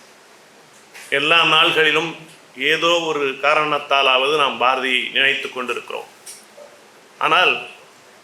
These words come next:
ஒ-, தொடர்ந்து சில மணி நேரங்கள், ஏறத்தாழ ஒரு நாள் அளவுக்கு பாரதியை குறித்து சிந்திக்கிற வாய்ப்பாக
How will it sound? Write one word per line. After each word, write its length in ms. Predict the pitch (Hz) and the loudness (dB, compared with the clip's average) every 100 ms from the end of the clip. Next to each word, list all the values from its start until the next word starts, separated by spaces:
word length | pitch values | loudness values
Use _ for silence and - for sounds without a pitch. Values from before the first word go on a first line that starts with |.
| - - - - - | -20 -20 -20 -20 -12
ஒ-, 200 | 127 131 | -10 -4
தொடர்ந்து 520 | 147 165 202 214 214 | -2 0 0 4 2
சில 260 | - 160 165 | 2 2 2
மணி 240 | 151 151 | 2 0
நேரங்கள், 680 | 147 170 160 151 143 170 220 - - - - | 2 2 2 2 0 0 -4 -14 -20 -14 -2
ஏறத்தாழ 560 | 143 135 147 160 156 | 0 2 2 2 2
ஒரு 240 | 139 151 147 | 0 -2 -2
நாள் 400 | 135 160 170 147 | 2 2 4 2
அளவுக்கு 680 | 135 151 151 - 175 - - - 131 | 2 0 -2 -2 0 0 -6 -12 0
பாரதியை 520 | 139 156 151 143 131 | 4 4 2 0 0
குறித்து 340 | 143 135 143 | -4 -6 -8
சிந்திக்கிற 440 | - 135 135 135 117 | -12 -6 -2 0 2
வாய்ப்பாக 720 | 127 139 127 117 117 127 | 2 0 0 0 2 0